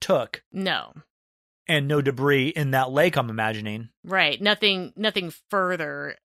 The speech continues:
Speaker 2: other than just the fact that there's this lake here that I, I mean, I guess there's maps of the area from before,
Speaker 1: Right.
Speaker 2: and the lake is never on there.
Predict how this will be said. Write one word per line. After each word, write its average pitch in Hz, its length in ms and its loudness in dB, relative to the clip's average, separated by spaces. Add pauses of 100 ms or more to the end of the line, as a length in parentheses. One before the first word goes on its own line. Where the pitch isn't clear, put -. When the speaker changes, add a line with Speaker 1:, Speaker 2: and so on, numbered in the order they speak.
Speaker 2:
other 160 240 -6
than 151 260 -6
just 156 180 -12
the 151 80 -12
fact 151 260 -6
that 143 120 -8 (200)
there's 156 200 -6
this 147 180 -10
lake 160 260 0 (280)
here 151 400 -6
that 240 160 -4
I, 254 140 2
I 185 60 2
mean, 175 140 2
I 175 60 4
guess 185 220 2
there's 170 240 -4
maps 165 320 2
of 165 80 -6
the 151 200 -4
area 160 380 0
from 156 260 -6
before, 123 240 0
Speaker 1:
Right. 135 420 4
Speaker 2:
and 156 240 -2
the 160 100 -4
lake 156 220 -4
is 156 120 -8
never 151 300 -4
on 165 260 -2
there. 143 340 -12